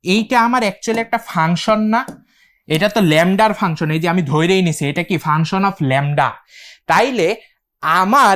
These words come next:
এখন দেখতে হবে যে এইখানে যদি আমি, এই ফাংশনে যদি আমি এ ম্যাট্রিক্সটা বসাই, বসায় ক্যালকুলেট করার পরে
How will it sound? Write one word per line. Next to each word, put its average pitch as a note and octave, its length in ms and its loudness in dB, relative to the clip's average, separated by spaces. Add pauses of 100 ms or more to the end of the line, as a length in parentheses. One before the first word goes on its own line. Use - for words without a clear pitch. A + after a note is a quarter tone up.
(100)
এখন A3 180 -4 (160)
দেখতে E3+ 380 -4
হবে F#3+ 240 0 (120)
যে E3+ 60 -2 (220)
এইখানে A3+ 400 -6 (120)
যদি B3 200 -4 (140)
আমি, A3 160 0 (840)
এই A3+ 100 2 (120)
ফাংশনে G#3 580 -2
যদি G#3 200 0
আমি A#3+ 100 -2 (320)
এ - 20 6 (200)
ম্যাট্রিক্সটা A3+ 580 -4 (140)
বসাই, D#3 480 0 (540)
বসায় E3+ 600 0 (120)
ক্যালকুলেট A3+ 560 -2 (100)
করার A#3 280 -2
পরে A#3+ 140 0